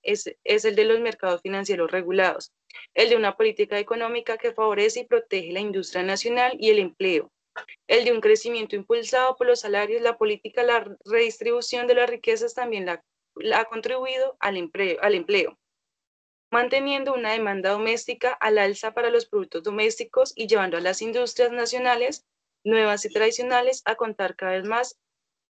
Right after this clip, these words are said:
mano de obra, a contar cada vez más mano de hom-, de obra.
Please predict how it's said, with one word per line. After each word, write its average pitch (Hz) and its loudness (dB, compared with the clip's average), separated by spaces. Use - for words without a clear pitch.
mano 202 2
de 180 -2
obra, 190 2
a 214 0
contar 220 -2
cada 190 0
vez 214 2
más 190 -4
mano 165 -2
de 175 2
hom-, 165 0
de 202 6
obra. 190 4